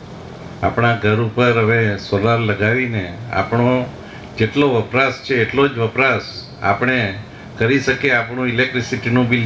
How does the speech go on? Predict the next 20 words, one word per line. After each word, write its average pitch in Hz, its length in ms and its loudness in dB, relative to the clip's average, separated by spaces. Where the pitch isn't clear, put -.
ઝીરો 110 260 4
આવી 113 320 0
જાય. 80 220 -8
અને 123 240 4
જો 127 160 4
કદાચ 123 340 0
ઇલેક્ટ્રિસિટી 117 760 0
આપણા 117 380 -2
સોલારમાંથી 117 680 2
ઉત્પન્ન 117 360 -2
થાય, 113 380 0
તો 123 60 2
એના 113 320 4
પણ 131 280 0
પૈસા 110 320 2
આપણને 117 460 0
સરકારમાંથી 113 760 -2
મળે, 113 260 4
એવી 113 200 2
યોજના 110 420 4